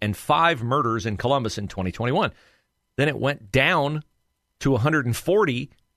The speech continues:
in twenty twenty-two. And Andy was like, "Look, look, gun violence, murders down third." He doesn't say murder. He says gun violence. "Gun violence is down one-third."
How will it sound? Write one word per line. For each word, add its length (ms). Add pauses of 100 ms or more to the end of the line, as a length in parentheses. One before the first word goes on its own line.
(540)
in 140
twenty 300
twenty-two. 520 (200)
And 120
Andy 220
was 160
like, 140 (160)
"Look, 440
look, 400 (120)
gun 240
violence, 480 (920)
murders 440
down 320
third." 380
He 120
doesn't 160
say 140
murder. 220
He 100
says 180
gun 160
violence. 220 (120)
"Gun 160
violence 380
is 80
down 260 (240)
one-third." 840